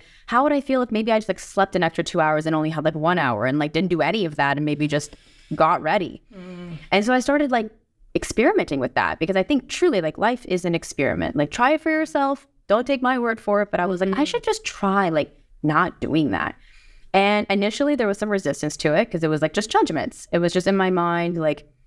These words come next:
Speaker 1: "Oh, you're not doing, uh, you know, you're not breathing today. Like, you're not keeping up your practice," things like that. And I was like, "Okay." But then I realized towards, mm, like, end of the week or so, I was like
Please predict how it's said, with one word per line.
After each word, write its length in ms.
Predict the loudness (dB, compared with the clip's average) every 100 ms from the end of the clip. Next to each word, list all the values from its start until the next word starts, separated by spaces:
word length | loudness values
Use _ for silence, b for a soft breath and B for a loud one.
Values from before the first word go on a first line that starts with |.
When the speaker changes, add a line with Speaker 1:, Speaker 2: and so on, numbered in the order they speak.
| -18 0
Speaker 1:
"Oh, 220 | 2 4
you're 160 | 2 0
not 180 | 0 0
doing, 320 | -2 0 0
uh, 80 | -2 b -2
you 80 | 0
know, 60 |
you're 100 | 2
not 140 | 2 2
breathing 300 | 0 0 0
today. 440 | 0 0 0 0
Like, 200 | 0 0
you're 100 | 0
not 160 | 0 0
keeping 240 | -2 0
up 80 | 2
your 120 | 0
practice," 440 | 0 -2 -2 -2 0
things 160 | 0
like 140 | 0 0
that. 140 | 0
And 100 | 2
I 20 |
was 100 | 0
like, 100 | 0 0
"Okay." 340 | 2 0 -2 b b b b 0
But 100 | 2
then 160 | 2 2
I 80 |
realized 600 | 0 0 0 2 0 -4 -12 _ _ _
towards, 500 | -4 0 0 -2 -12 -14 -2
mm, 340 | 0 2 0
like, 120 | 0 2
end 120 | 2
of 60 |
the 100 | 0
week 220 | 0 0 0
or 80 |
so, 240 | -2 0 2
I 100 | 2
was 180 | 0 -2
like 220 | -2 -4